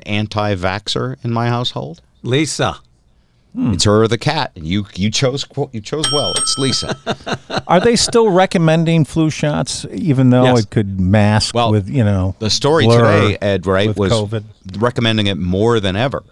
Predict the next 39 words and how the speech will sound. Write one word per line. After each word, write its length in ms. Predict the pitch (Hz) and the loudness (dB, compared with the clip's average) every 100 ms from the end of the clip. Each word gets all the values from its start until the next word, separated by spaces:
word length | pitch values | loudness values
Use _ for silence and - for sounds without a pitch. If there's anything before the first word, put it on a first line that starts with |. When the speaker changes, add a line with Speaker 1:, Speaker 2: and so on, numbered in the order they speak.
| _ | _
Speaker 1:
because 280 | 90 - - | -12 -6 -4
Speaker 2:
Yes. 160 | 120 76 | -4 -6
Speaker 1:
of 140 | - | -8
covid, 300 | 82 90 98 - | -6 -6 -10 -12
right? 180 | 80 101 | -6 0
Speaker 2:
Now 540 | 113 127 127 123 120 | 2 4 4 6 6
more 480 | 107 95 113 110 110 | 6 6 6 4 4
than 320 | 104 101 104 - | 4 4 2 2
ever, 320 | 107 - 69 | 0 0 -2
Zip. 300 | 67 82 65 - _ _ _ - | -2 -2 -4 -6 _ _ _ -6
Speaker 1:
Yeah. 60 | 127 | 2
Speaker 2:
Get 280 | 120 139 156 | 2 4 4
your 140 | 135 139 | 4 4
Speaker 3:
Hmm. 60 | |
Speaker 2:
flu 180 | 127 139 | 2 2
shot, 300 | - 95 - - | 2 -2 -6 -4
or 140 | 107 90 | 0 2
you 140 | 85 | 4
may 220 | 87 104 | 4 4
be 420 | 131 - - 71 - | 2 0 -2 -6 -10
<laughs> 60 | - | -2
six 320 | - 120 - | 0 0 0
feet 220 | - 87 | 0 2
under 340 | 82 95 76 | 4 4 2
forever. 680 | - - 67 80 117 65 76 - | -2 -2 0 2 0 -2 -6 -12
Speaker 1:
Yeah, 220 | 71 64 - | -14 -12 -8
so 160 | - | -8
I 60 | 76 | -4
gotta 200 | 85 80 | -4 -4
go 100 | 76 | -6
get 200 | 80 - | -8 -6
that. 220 | 78 73 - | -6 -6 -10
Uh, 280 | 90 78 76 67 | -8 -6 -8 -8
Zip, 240 | - 107 208 | -4 -2 0
what's 240 | 104 80 | 0 0
Speaker 3:
Hmm. 60 | 101 | -2
Speaker 1:
up 120 | - | -2
with 160 | 90 | -4
you? 160 | 85 73 | -6 -8